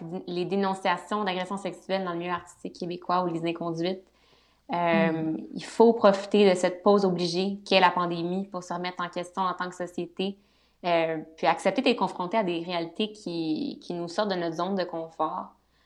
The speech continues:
Speaker 1: Donc, euh, les gens peuvent voir la, la pandémie comme étant un, un mot au sens où tu dis, « Ah, tout,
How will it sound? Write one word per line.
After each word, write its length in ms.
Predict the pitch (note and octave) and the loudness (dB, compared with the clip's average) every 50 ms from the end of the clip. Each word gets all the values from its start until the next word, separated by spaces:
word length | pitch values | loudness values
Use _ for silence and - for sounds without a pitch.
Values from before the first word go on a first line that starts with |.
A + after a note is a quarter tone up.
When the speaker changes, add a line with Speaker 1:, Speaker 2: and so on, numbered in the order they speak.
| _ _ _ | _ _ _
Speaker 1:
Donc, 320 | - E3+ E3 E3+ E3 - - | -2 0 0 0 0 -2 -2
euh, 80 | E3+ E3+ | -2 0
les 140 | E3+ F3 E3+ | 0 0 0
gens 140 | G#3 A3 | 0 2
peuvent 160 | G#3+ A#3 G#3 F#3 | 4 4 6 6
voir 120 | G#3+ G#3+ | 6 6
la, 180 | G#3 F#3 F#3 F#3+ | 6 4 2 -2
la 160 | F3 F3+ F3 | -4 -4 -4
pandémie 460 | - - F3+ E3+ E3 F3 F#3+ G#3 A3 | -4 -6 -8 -10 -10 -10 -10 -10 -10
comme 180 | G#3 F#3+ F3 E3+ | -10 -12 -12 -12
étant 320 | E3 E3 E3 - F3+ F3+ | -12 -14 -12 -12 -10 -10
un, 200 | F3 E3 D#3+ D#3 D3+ - - _ _ _ _ _ _ _ | -10 -10 -10 -12 -14 -18 -20 _ _ _ _ _ _ _
un 140 | - E3 E3 E3 | -12 -10 -10 -10
mot 380 | E3 E3 E3 F#3 A3 A#3+ G#3+ F3 | -10 -12 -10 -10 -10 -10 -12 -12
au 40 | |
sens 360 | E3 - - E3+ F3 F3 - F3+ | -12 -10 -10 -10 -10 -10 -12 -16
où 60 | E3+ | -16
tu 100 | - - _ - | -16 -18 _ -10
dis, « 80 | E3+ | -6
Ah, 220 | F3 F3 E3+ E3+ E3+ - - _ _ - | -4 -4 -4 -4 -6 -12 -18 _ _ -20
tout, 140 | - - | -20 -20